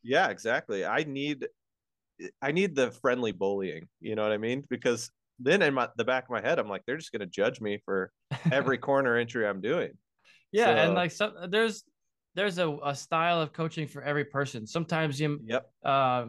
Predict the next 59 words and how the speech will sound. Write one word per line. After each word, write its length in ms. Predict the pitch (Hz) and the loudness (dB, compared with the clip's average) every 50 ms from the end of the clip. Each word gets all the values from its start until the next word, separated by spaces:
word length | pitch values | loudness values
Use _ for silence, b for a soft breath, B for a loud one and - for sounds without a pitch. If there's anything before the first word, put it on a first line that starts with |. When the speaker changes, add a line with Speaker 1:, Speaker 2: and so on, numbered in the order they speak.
| - - _ - | -8 -14 _ -6
Speaker 2:
a 80 | 139 | -2
newer 240 | 143 156 175 180 175 | 0 2 2 2 2
person 360 | 165 165 165 160 156 - 165 | 2 2 0 0 0 -2 -2
might 360 | 151 151 156 160 151 147 - - | 0 0 2 0 0 -2 -6 -6
need 180 | 151 151 139 131 | -6 -6 -6 -4
some 260 | - 147 143 143 139 | -2 -2 0 0 -2
coddling, 640 | 131 - 170 160 156 147 123 120 113 113 110 110 110 | -2 0 0 2 2 2 0 -2 -4 -4 -6 -10 -12
some, 180 | - - 127 127 | -10 -6 -4 -2
like, 160 | 123 131 147 | -2 -2 0
"You're 140 | 196 226 226 | 0 0 2
doing 340 | 214 233 233 233 233 226 | 4 6 6 8 8 6
really 280 | 226 247 247 240 240 233 | 6 6 6 6 6 6
Speaker 1:
Mm-hmm. 0 | |
Speaker 2:
great 280 | 247 247 262 247 233 - | 6 4 4 4 4 4
over 280 | 208 202 185 208 202 | 2 2 2 2 2
here, 300 | 190 208 214 208 208 208 | 2 4 4 4 4 4
but 260 | 185 180 175 165 165 - | 4 2 2 0 0 -2
maybe 240 | 170 170 175 170 170 | -4 -4 -2 -2 -2
you 60 | 170 170 | -2 0
need 140 | 175 165 | -2 -2
to 80 | 165 160 | -2 0
work 220 | 160 165 165 160 | 2 0 2 2
on 180 | - 156 151 156 | 0 0 0 2
that." 260 | 160 165 165 156 160 - - 101 101 98 | 2 2 0 0 -2 -6 -6 0 2 4
Or 80 | 95 170 | 4 4
Speaker 1:
Right. 20 | |
Speaker 2:
if 100 | 165 156 | 4 2
it's, 140 | 165 170 143 | 0 0 0
like, 120 | 170 165 147 | 0 -2 -2
your 100 | 151 147 | -2 0
best 240 | 165 170 165 - | 0 0 0 0
friend, 220 | - 175 170 170 160 | -2 -2 -2 -2 -2
it's 80 | 139 | -2
like, 120 | 143 139 139 | -4 -4 -4
"No, 160 | 156 160 147 | -2 -2 -2
you're 140 | 143 156 156 | 0 -2 -2
dog 300 | 143 156 151 160 160 - | 0 2 4 4 2 2
shit 200 | - 151 135 123 | -2 -4 -4 -4
in 80 | 127 | -6
turn 260 | 120 - 131 135 131 135 | -6 -4 -4 -4 -2 0
one. 180 | 135 127 120 | 2 2 2
You 80 | 123 131 | 2 2
gotta 180 | 151 156 156 | 4 4 4
brake, 220 | 143 - 156 156 143 | 4 4 2 4 4
like, 180 | 147 139 - | 2 2 0
Speaker 1:
<laughs> 60 | - - | 0 0
Speaker 2:
fifty 320 | 185 190 170 - 180 160 | 0 0 2 2 2 0
feet 300 | 156 - 175 175 170 165 | 2 2 0 0 0 2
later. 540 | 151 151 160 165 151 147 139 135 139 135 - b b b - | 0 0 2 2 2 0 -2 -2 -4 -6 -8 b b b 2
Speaker 1:
Yeah, 240 | 147 139 127 120 113 | 4 6 6 6 4
Speaker 2:
Like, 20 | |
Speaker 1:
exactly. 580 | 107 139 113 113 107 104 107 - 104 - 196 196 | 2 0 -2 -2 -2 -2 -2 -4 -2 2 2 2
Speaker 2:
step 140 | 196 196 | 4 4
it 120 | 202 196 185 | 4 4 6
up, 260 | 196 196 196 190 190 | 6 6 4 2 2
or 260 | 165 160 160 165 160 147 | 0 2 2 2 2 2
someone's 360 | - 175 160 165 170 160 151 | 0 -2 -2 -2 -2 -4 -4
gonna 180 | 165 156 156 | -4 -4 -4
come 300 | 151 - 156 147 151 147 | -4 -2 0 0 0 -2